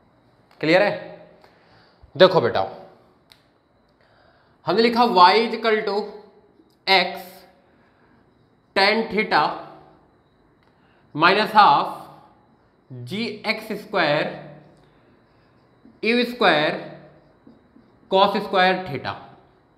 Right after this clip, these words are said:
देखो बेटा, for a given projectile ये फिक्स रहेगा, और ये वाला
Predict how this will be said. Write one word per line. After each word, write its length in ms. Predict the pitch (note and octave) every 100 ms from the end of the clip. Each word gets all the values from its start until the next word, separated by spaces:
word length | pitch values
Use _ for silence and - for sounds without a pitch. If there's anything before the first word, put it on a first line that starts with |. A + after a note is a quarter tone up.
| _ _ _ D3
देखो 260 | F#3+ G3
बेटा, 200 | F3+ E3+ D#3+ - - - - _ _ _ _ _ _ _ _ _ _ -
for 200 | G3+ A#3
a 100 | C4 F3+ D3
given 300 | G3+ A3 C4+
projectile 580 | C4 B3 A#3+ F#3+ D3 F#3+ - - - -
ये 160 | G3 A3+
फिक्स 320 | A3 A3+ D#3+
रहेगा, 340 | A#2+ G#2 G2 - - - _ _ _ _ _ - - - - _ _ _ _ _ _ -
और 80 | E3+
ये 240 | C#3+ G#3
वाला 200 | C4 C4